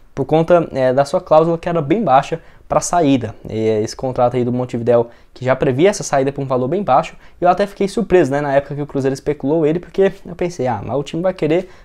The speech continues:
uns um milhão de reais pra liberar o jogador, quinhentos mil, será que o Ronaldo vai pagar?" Mesmo ele tendo contrato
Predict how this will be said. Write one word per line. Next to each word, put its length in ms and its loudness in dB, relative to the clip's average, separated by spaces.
uns 180 -2
um 60 0
milhão 240 2
de 100 0
reais 320 4
pra 80 -4
liberar 260 2
o 60 0
jogador, 360 -2
quinhentos 320 -6
mil, 200 -2
será 180 -4
que 80 -8
o 60 -4
Ronaldo 280 0
vai 120 -2
pagar?" 440 2
Mesmo 360 2
ele 100 -2
tendo 220 -4
contrato 500 0